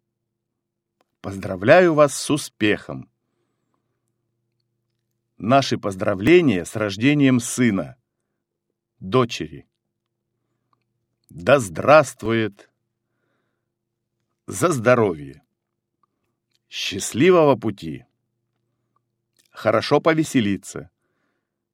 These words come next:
Счастливого Рождества. С Новым годом! Поздравляем с Пасхой.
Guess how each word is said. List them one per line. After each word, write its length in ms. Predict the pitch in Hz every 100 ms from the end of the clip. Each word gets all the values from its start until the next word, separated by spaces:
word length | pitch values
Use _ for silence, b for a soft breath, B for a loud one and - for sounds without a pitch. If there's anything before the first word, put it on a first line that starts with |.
| _ _
Счастливого 800 | - - 101 - 117 180 170 139
Рождества. 800 | 120 95 117 - - 87 82 _ _ _ _ _ _ _ _ _ _ _ _ _ _
С 220 | - - -
Новым 580 | 110 175 170 147 123
годом! 480 | 85 113 90 82 80 _ _ _ _ _ _ _ _ _ _ _ _ _ -
Поздравляем 840 | 95 82 95 87 113 156 160 151
с 140 | -
Пасхой. 680 | - 110 92 - - -